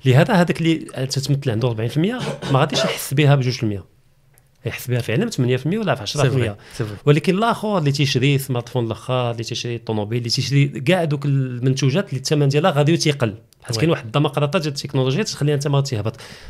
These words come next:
Speaker 1: يحس بها فعلًا بجوج في المية ولا ربما بواحد في المية كاع، ولا كاع تكون نيجاتيف، غتكون، آه، داكشي المولف تيشري غادي تيرخص.
Speaker 2: سي فري، سي
Speaker 1: آه.
Speaker 2: فري. وحنا تنحسوا بها
Speaker 1: آه.
Speaker 2: في لا تكنولوجيا اون
Speaker 1: آه.
Speaker 2: بليس.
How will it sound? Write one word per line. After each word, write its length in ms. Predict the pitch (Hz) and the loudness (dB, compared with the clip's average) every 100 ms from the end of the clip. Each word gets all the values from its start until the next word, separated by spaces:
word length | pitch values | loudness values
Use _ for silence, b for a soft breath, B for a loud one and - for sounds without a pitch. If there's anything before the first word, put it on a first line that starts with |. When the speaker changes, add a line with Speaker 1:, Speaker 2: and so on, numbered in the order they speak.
| - | -2
Speaker 1:
يحس 220 | 139 - | -2 -2
بها 160 | 156 262 | -2 0
فعلًا 240 | 160 185 | 2 2
بجوج 140 | 196 | 0
في 100 | 139 | 0
المية 180 | 135 123 | 0 2
ولا 140 | 113 113 | 0 0
ربما 260 | 107 143 | 2 2
بواحد 200 | 143 139 | 2 0
في 80 | - | 2
المية 160 | 139 147 | 2 4
كاع، 180 | 214 | 2
ولا 160 | 190 175 | 2 2
كاع 180 | 175 202 | 2 2
تكون 220 | - 185 | 2 2
نيجاتيف، 520 | 190 165 151 120 92 b b b b | 4 2 0 -2 -6 b b b b
غتكون، 320 | 135 - 147 143 | -2 2 2 2
آه، 180 | 135 | 0
داكشي 300 | 127 139 139 | 0 0 2
المولف 320 | 156 151 160 139 | 2 4 2 0
تيشري 300 | 151 190 226 | -2 0 2
غادي 260 | 165 180 | 4 2
تيرخص. 480 | 180 151 - 104 - | 0 -2 -4 -10 -12
Speaker 2:
سي 220 | - 165 | -6 -4
فري، 200 | 131 101 | -2 -4
سي 200 | 101 98 | -6 -6
Speaker 1:
آه. 40 | 117 | -4
Speaker 2:
فري. 140 | 101 | -4
وحنا 220 | 139 285 | -6 -4
تنحسوا 340 | 302 - - 240 | -4 -4 -6 -4
بها 180 | 220 208 | -2 -2
Speaker 1:
آه. 40 | |
Speaker 2:
في 160 | - 190 | -2 -4
لا 60 | |
تكنولوجيا 460 | 185 160 143 117 110 | -4 -4 -4 -4 -6
اون 80 | 107 | -8
Speaker 1:
آه. 60 | |
Speaker 2:
بليس. 240 | 98 101 | -10 -12